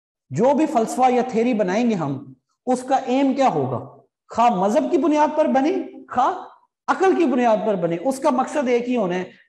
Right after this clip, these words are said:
to control the human passion, to manage the human passion, to regulate the human passion।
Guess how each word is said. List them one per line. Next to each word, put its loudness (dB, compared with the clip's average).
to 0
control 2
the -2
human -4
passion, -8
to 2
manage 0
the 2
human 0
passion, -8
to 2
regulate 2
the 0
human -2
passion। -8